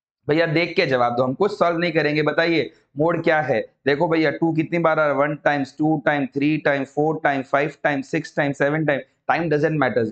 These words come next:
In short हमें पता चल रहा है कि यहाँ पे सबसे maximum टाइम कौन सा number repeat हो रहा है? टू। आप सीधा नीचे answer लिख दो, m zero is equal to two, that's it। आपको और कुछ करने की जरूरत नहीं है।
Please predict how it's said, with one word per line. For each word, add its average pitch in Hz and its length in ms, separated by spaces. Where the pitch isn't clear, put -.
In 143 100
short 160 160
हमें 156 240
पता 139 220
चल 131 140
रहा 113 160
है 120 60
कि 127 120
यहाँ 123 200
पे 139 80
सबसे 147 420
maximum 160 500
टाइम 156 200
कौन 143 160
सा 160 100
number 160 200
repeat 160 280
हो 160 100
रहा 160 140
है? 170 120
टू। 202 240
आप 131 220
सीधा 139 260
नीचे 139 240
answer 127 260
लिख 131 160
दो, 143 240
m 143 300
zero 123 460
is 110 160
equal 120 480
to 143 100
two, 139 80
that's 135 460
it। - 380
आपको 127 300
और 147 240
कुछ 131 220
करने 135 240
की 127 140
जरूरत 113 340
नहीं 113 200
है। 143 180